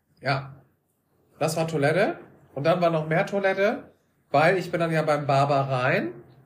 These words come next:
mich ja immer so bin, "Hi", ne? Und da war dann ein Kollege von ihm, der auch, "Hi".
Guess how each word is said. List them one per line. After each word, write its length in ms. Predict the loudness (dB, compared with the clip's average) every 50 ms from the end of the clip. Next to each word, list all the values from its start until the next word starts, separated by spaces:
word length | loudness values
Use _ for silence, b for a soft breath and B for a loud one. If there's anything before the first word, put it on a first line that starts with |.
| _ _ -12
mich 200 | -10 -8 -4 -2
ja 80 | 0
immer 240 | 0 0 0 0 -2
so 160 | -2 -2 -2
bin, 280 | -2 0 0 0 -2 -2
"Hi", 600 | -2 -2 0 0 2 2 2 2 2 0 0 0
ne? 400 | 0 0 0 0 0 -2 -4 -8 -12 -16 -20 -20 _ _
Und 60 | -4 -2
da 100 | 0 2
war 80 | 4
dann 140 | 2 2 2
ein 40 | 0 0
Kollege 320 | 0 2 2 2 0 0
von 120 | -2 -2
ihm, 120 | -4 -2 -2
der 140 | -2 -2 -2
auch, 100 | -4 -6 -8 -8
"Hi". 1120 | -4 -2 -2 0 0 0 0 0 0 0 0 0 0 2 2 2 2 2 2 2 0 -2 -6